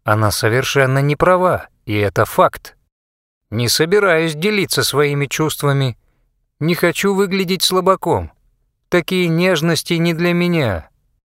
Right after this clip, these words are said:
Если я с ним соглашусь, то буду выглядеть слабой. Не позволю ему растоптать меня. Я должна настоять на своём.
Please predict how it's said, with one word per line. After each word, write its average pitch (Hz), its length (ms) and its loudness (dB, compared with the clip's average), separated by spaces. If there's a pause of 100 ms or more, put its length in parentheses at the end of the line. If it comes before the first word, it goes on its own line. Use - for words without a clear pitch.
(520)
Если 147 420 -2
я 139 220 2
с - 140 -2
ним 143 220 0
соглашусь, 123 640 -2
то 135 160 0
буду 147 260 -2
выглядеть 156 480 -2
слабой. 151 600 0 (720)
Не 147 140 -2
позволю 151 580 2
ему 110 240 0
растоптать 113 600 0
меня. 95 320 -4 (540)
Я 127 240 0
должна 135 440 0
настоять 127 600 0
на 117 80 0
своём. 107 500 -2